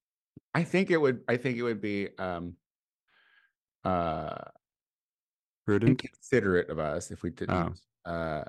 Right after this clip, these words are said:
Speaker 1: if we didn't talk about the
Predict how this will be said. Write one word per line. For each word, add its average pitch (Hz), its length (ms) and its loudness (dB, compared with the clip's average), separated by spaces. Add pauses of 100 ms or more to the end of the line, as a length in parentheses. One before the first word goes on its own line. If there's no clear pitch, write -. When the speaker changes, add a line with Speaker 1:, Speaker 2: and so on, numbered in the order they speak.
(100)
Speaker 1:
if - 100 -12
we 95 80 -6
didn't 95 420 -4 (200)
talk - 420 -2
about 76 560 -6 (640)
the 107 100 4